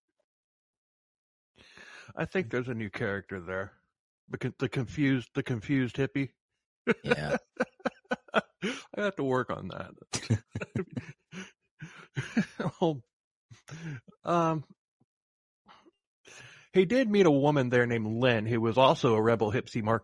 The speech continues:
Speaker 1: hip-, hipsy, hipsy, hippie Marxist. <laughs> And they were married in their sophomore year, and they later had a child, Jen. In nineteen seventy-five, the three packed up and they moved to Arizona.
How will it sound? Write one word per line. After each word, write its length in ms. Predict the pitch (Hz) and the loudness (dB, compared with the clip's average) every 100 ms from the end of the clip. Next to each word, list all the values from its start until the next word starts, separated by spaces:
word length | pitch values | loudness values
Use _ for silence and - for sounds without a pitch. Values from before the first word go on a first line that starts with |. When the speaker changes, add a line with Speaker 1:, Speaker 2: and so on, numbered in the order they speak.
| _ | _
Speaker 1:
hip-, 280 | - 156 - | 0 0 0
hipsy, 480 | - 151 - 82 78 | -4 -4 -6 -12 -12
hipsy, 680 | - 202 220 - 120 95 95 | -6 -4 -4 -4 -4 -2 -6
hippie 560 | - 220 240 - 196 180 | 6 8 8 8 10 10
Marxist. 760 | 147 151 143 - - 107 - - 240 - 170 | 10 8 8 0 -6 -4 -4 10 10 10 -2
<laughs> 420 | 175 160 170 160 - | -8 -10 -12 -10 -4
And 160 | 143 | 2
they 120 | 160 | 6
were 80 | 170 | 6
married 320 | 156 160 165 | 8 8 8
in 40 | 143 | 6
their 140 | 123 | 4
sophomore 500 | 113 160 156 - 139 | 6 6 4 2 0
year, 400 | 127 135 110 113 110 | 2 4 4 2 0
and 180 | 131 113 | 0 2
they 120 | 120 | 4
later 240 | 131 139 | 4 4
had 120 | 135 | 4
a 60 | 120 | 2
child, 400 | - 117 120 104 - _ - - | 2 4 4 2 -6 _ -20 -8
Jen. 300 | 107 143 104 - _ _ - - - _ _ | 4 4 4 -4 _ _ -20 -20 -20 _ _
In 220 | - 135 | -4 2
nineteen 280 | 135 160 170 | 4 4 2
seventy-five, 600 | 143 160 147 127 165 143 | 2 2 2 2 4 4
the 80 | 117 | 2
three 240 | - 135 | -2 -2
packed 340 | 123 139 127 - | 0 2 2 2
up 220 | 131 - | 0 2
and 280 | 110 107 104 | 0 -2 -2
they 140 | 101 | -2
moved 380 | 101 117 110 - | 2 2 2 0
to 180 | - 117 | 0 8
Arizona. 760 | 151 165 175 170 139 113 98 | 8 8 6 6 6 6 4